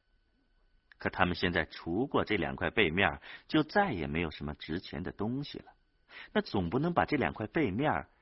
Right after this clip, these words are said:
再给人家送回去吧？晚上睡觉之前，他只好忧愁地对秀莲提起了这件事儿。秀莲问：“就是那个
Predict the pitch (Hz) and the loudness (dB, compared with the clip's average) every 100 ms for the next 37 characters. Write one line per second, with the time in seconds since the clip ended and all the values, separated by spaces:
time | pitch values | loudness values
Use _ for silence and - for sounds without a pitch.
0 | _ - 175 - 71 71 113 117 - 196 | _ -6 -6 -4 -8 -6 -6 -6 -8 -6
1 | 185 90 - - - - - _ _ _ | -6 -8 -14 -16 -16 -18 -20 _ _ _
2 | _ _ _ _ _ _ _ _ _ _ | _ _ _ _ _ _ _ _ _ _
3 | _ _ _ _ _ _ _ _ _ _ | _ _ _ _ _ _ _ _ _ _
4 | _ _ _ _ _ _ _ _ 101 95 | _ _ _ _ _ _ _ _ 8 8
5 | 104 98 117 104 85 98 104 - 69 76 | 8 0 2 2 2 0 -4 -6 -6 -4
6 | 95 - _ _ _ - - 143 - 78 | -6 -8 _ _ _ -8 -4 -4 -2 -2
7 | 98 147 165 160 - 65 73 71 - - | 0 2 2 0 -2 -2 -2 -4 -12 -4
8 | 95 82 - 101 65 67 80 - 71 87 | -2 -2 0 0 0 -6 -10 -12 -8 -6
9 | 123 - 67 - 65 58 - - 69 - | -8 -12 -14 -14 -14 -14 -16 -12 -12 -12
10 | _ _ _ _ _ _ _ _ _ _ | _ _ _ _ _ _ _ _ _ _
11 | _ _ _ _ _ _ _ - 170 90 | _ _ _ _ _ _ _ -2 0 2
12 | 80 127 113 76 - _ _ _ _ _ | -2 0 -2 -2 -8 _ _ _ _ _
13 | _ _ _ _ _ _ _ - 127 120 | _ _ _ _ _ _ _ 2 2 2
14 | 120 107 95 87 | -2 0 -2 -2